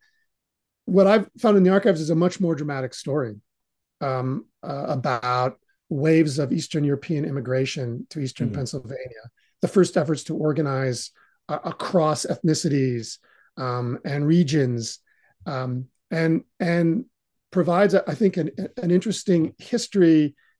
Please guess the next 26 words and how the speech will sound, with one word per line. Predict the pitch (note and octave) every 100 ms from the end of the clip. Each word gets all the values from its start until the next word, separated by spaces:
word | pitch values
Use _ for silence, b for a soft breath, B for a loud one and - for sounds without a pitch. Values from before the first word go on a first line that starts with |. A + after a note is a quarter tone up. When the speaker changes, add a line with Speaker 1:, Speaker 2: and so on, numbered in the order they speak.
| -
Speaker 1:
in | F3+
not | G#3+
just | G#3+ F3+
the | E3+
development | C#3+ B2 D3+ F3 F3 D#3 D3+
of, | C#3 C3+ A#2+ - _ _ _ _ _
um, | C#3+ A#2+ A2 A#2+ -
labor | - B3+ F3+ G3
unions | F#3 F#3 F3+ E3+
in | F3
the | E3
U | D#3+
S | D#3+ D#3+
and | D3
not | C#3+
just | - D3 -
the |
development | C3 A2+ C#3+ C#3 C#3 C3+
of, | - B2 A#2+ G#2 -
of | B2+
fossil | - - D3 D3 G3
fuel, | C3+ F3 D#3 D3+ C#3 - b b b b _ -
um, | C#3+ C#3 C#3 C#3 - - _ - -
but | C3 F3+
also | F3+ F#3 - E3+ E3
in, | D#3+ D#3 D#3+